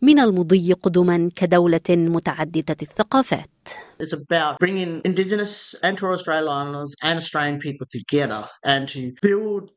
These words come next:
Speaker 2: a bridge where it's a way for all of us to move forwards as a, as a multicultural country.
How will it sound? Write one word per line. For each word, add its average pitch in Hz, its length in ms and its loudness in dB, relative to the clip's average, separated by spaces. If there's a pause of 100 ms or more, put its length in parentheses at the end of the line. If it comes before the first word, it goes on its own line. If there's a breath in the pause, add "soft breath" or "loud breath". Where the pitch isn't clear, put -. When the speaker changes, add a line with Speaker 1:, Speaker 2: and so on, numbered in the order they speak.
(160)
Speaker 2:
a - 20 -6 (140)
bridge 165 420 -4 (100)
where 147 720 -4
it's 151 400 -2
a 151 80 -6 (100)
way 165 260 -2 (140)
for 147 340 -6 (140)
all 196 240 0
of 147 60 -10
us 139 180 -6 (280)
to 156 120 -4 (840 loud breath)
move 185 360 0
forwards 160 420 -4 (100)
as 139 60 -8 (100)
a, - 20 -6 (220)
as 139 120 -8
a 143 120 -4 (220)
multicultural 139 560 -8 (140)
country. 123 420 -4